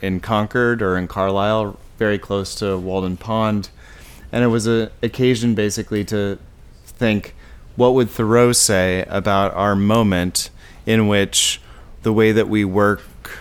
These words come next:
was being revised and questioned, and the meaning of life was also at the same time being revised and questioned.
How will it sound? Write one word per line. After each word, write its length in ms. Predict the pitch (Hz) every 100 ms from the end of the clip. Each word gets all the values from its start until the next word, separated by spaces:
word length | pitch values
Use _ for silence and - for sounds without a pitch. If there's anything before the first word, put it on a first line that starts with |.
| - -
was 320 | - 107 98
being 760 | - 110 107 104 101 98 - 98
revised 960 | 101 87 98 101 110 117 120 117 -
and 180 | 101 90
questioned, 680 | - 113 107 - 120 117 104
and 320 | 98 95 90 - - - - -
the 60 | 110
meaning 260 | 113 110
of 140 | 107 110
life 280 | 131 120
was 140 | 117 113
also 340 | 107 110 107
at 120 | 101
the 80 | 98
same 240 | 101 95 92
time 320 | 98 95 90
being 200 | 95 92
revised 480 | 92 92 87 82 87
and 140 | 85
questioned. 560 | 95 85 - 76 73